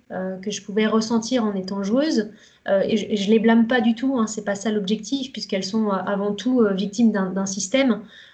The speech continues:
euh, et que c'est une manière de se défendre de ce système. Mais l'idée, c'est que, qu'elles puissent prendre conscience de leurs forces ensemble et qu'elles ont, euh, aussi les ressources, euh, en elles pour aller chercher des choses qui leur reviennent de droit.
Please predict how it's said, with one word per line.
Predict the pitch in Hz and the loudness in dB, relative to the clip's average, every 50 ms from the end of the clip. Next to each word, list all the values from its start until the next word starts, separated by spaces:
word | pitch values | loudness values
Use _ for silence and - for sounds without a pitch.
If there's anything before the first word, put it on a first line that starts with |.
| _ _ - | _ _ -6
euh, | 196 190 190 185 185 - - | -4 -2 0 0 0 0 -2
et | 208 208 | -2 0
que | - 220 | 0 0
c'est | 214 - 233 220 - | 2 2 0 2 4
une | 226 220 | 6 6
manière | 214 214 214 240 262 247 233 | 6 6 6 6 4 4 4
de | 214 220 | 2 0
se | 214 - 220 | 0 0 0
défendre | 190 214 208 - - 226 202 190 185 185 | 0 0 0 0 0 -2 -2 -2 -4 -4
de | 190 185 | -6 -6
ce | - 208 208 | -6 -6 -6
système. | 202 214 202 - - 208 190 185 185 190 - - - - - - - _ | -6 -6 -8 -6 -6 -6 -6 -6 -6 -10 -12 -16 -20 -20 -20 -20 -10 _
Mais | 214 208 214 | 0 2 4
l'idée, | 220 190 214 220 220 190 269 294 | 4 4 4 2 4 4 4 2
c'est | 285 - 254 226 | 2 0 -2 -4
que, | - - 240 220 214 214 - - - _ _ _ _ _ - | 0 2 2 2 2 0 -4 -12 -20 _ _ _ _ _ -2
qu'elles | 233 226 220 | -2 0 0
puissent | - 277 262 262 - | 0 -2 -2 -2 -4
prendre | - 262 240 233 | -4 -4 -4 -2
conscience | - 247 233 - - 262 254 240 196 | -2 -2 -2 -2 -2 -2 -2 0 2
de | 226 220 | 4 4
leurs | 214 214 220 220 | 4 2 0 0
forces | - - 254 240 - - - - - _ _ _ _ _ - | -2 -2 -2 -2 -4 -8 -12 -14 -16 _ _ _ _ _ -4
ensemble | 226 214 - - 226 247 302 311 226 180 - - - _ _ _ _ _ _ | -2 -2 0 2 2 2 2 2 0 -2 -4 -8 -16 _ _ _ _ _ _
et | - 226 220 | -4 -2 0
qu'elles | - 254 233 220 196 220 | 2 2 4 4 2 0
ont, | 277 302 311 285 | -2 -2 0 0
euh, | 247 214 202 196 190 185 185 - - | 2 2 2 2 0 -2 -4 -4 -4
aussi | 208 220 - - 302 | -4 -4 -2 -2 0
les | 262 254 240 | 2 4 4
ressources, | 226 226 220 - - 294 285 285 - - - - _ _ _ - | 4 4 2 2 0 -6 -8 -8 -10 -12 -14 -16 _ _ _ -10
euh, | 185 185 185 185 185 104 104 - - - - | -8 -6 -6 -6 -6 -8 -10 -12 -14 -12 -4
en | - 226 226 226 | 0 4 4 6
elles | 247 294 311 277 - - - - _ _ _ _ | 6 4 2 0 -2 -4 -8 -16 _ _ _ _
pour | - 233 220 214 | -4 0 0 2
aller | 208 214 240 | 2 2 2
chercher | 254 - 233 226 - - 262 254 | 0 0 -2 -4 -2 -2 -2 2
des | 226 220 214 | 2 2 2
choses | - 240 262 277 240 - - - | 0 0 -2 -2 -2 -6 -10 -10
qui | - - 233 | -2 2 4
leur | 226 226 214 | 4 4 4
reviennent | 214 214 202 214 214 214 208 | 2 2 0 0 0 0 0
de | 208 | 0
droit. | 196 185 185 - - - _ | -2 -2 -6 -8 -10 -12 _